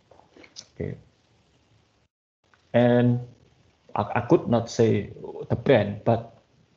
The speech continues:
the accounting software used by that automotive shop was one of the popular accounting, until now, popular accounting software in Indonesia. So the programmer of that accounting software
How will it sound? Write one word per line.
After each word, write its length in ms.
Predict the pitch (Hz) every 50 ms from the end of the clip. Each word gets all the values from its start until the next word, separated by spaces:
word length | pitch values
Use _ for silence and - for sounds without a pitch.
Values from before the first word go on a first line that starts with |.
| _
the 120 | - - -
accounting 460 | - - 151 185 202 190 180 170 160
software 400 | - - 113 110 117 117 110 113
used 360 | 104 110 120 113 - - -
by 360 | - 113 104 101 104 104 101 - -
that 280 | 110 110 - - - _ _ -
automotive 540 | - 117 135 - 180 170 160 143 - - -
shop 420 | - - - 92 - - - - _ -
was 300 | - 117 113 110 - -
one 200 | 113 120 104 110
of 160 | 113 113 -
the 380 | - 110 107 104 104 104 104 104 - - - - _ _ _ _ _ _ _ _ _ _ _ _ _ _ _ _ _ _ _ _ _ - - _ _ _ _ _
popular 540 | - 165 160 160 170 147 131 123 120 - -
accounting, 480 | - - - - 113 110 110 110 107 -
until 320 | - 117 117 117 120 117
now, 260 | 113 107 107 110 123 - -
popular 380 | - 120 123 - 131 120 120 120
accounting 640 | 120 - 110 - 101 107 107 107 - 107 104 98
software 400 | - - 107 - - 107 104 -
in 180 | 90 92 95 98
Indonesia. 760 | 92 95 92 92 90 87 92 98 101 - - - - - - _ _ _ _ _ _ _ _ _ _ _
So 420 | - - - 110 110 110 110 110 - - _ _ - - _ -
the 80 | -
programmer 540 | - 135 143 156 156 - 143 165 180 175 180
of 240 | - - 113 110 -
that 160 | - 139 -
accounting 480 | - - - - 101 107 110 113 107 101
software 540 | - - 85 82 98 110 117 117 123 -